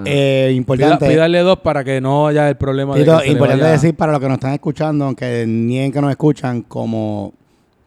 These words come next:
Speaker 1: hay que hacerlo la orden del uniforme ya, por eso se usa el draft. Si ganara Monterrey el sábado, pues Frankie repetiría la temporada siguiente,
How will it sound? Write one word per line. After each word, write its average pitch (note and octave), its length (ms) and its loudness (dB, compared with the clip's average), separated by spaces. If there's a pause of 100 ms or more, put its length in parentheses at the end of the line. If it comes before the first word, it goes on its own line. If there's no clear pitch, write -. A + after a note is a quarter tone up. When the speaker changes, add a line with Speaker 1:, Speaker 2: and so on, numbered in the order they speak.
(140)
Speaker 1:
hay - 100 -12
que A#2 60 -12
hacerlo C3+ 260 -6 (120)
la B2+ 140 -4
orden C3 160 -2
del C3 120 -4
uniforme B2+ 320 -4
ya, B2 240 -4
por A2 100 -10
eso A2 120 -16
se B2 40 -12
usa A#2+ 160 -10
el A2+ 80 -14
draft. A#2 380 -8 (380)
Si - 280 -10
ganara C3 1080 -2
Monterrey C3 420 -2
el C#3 100 -6
sábado, C#3+ 480 0 (480)
pues G#2+ 220 -12
Frankie A2+ 360 -8
repetiría C3 480 -6
la D3 80 -6
temporada A2+ 800 -8
siguiente, B2+ 1120 -8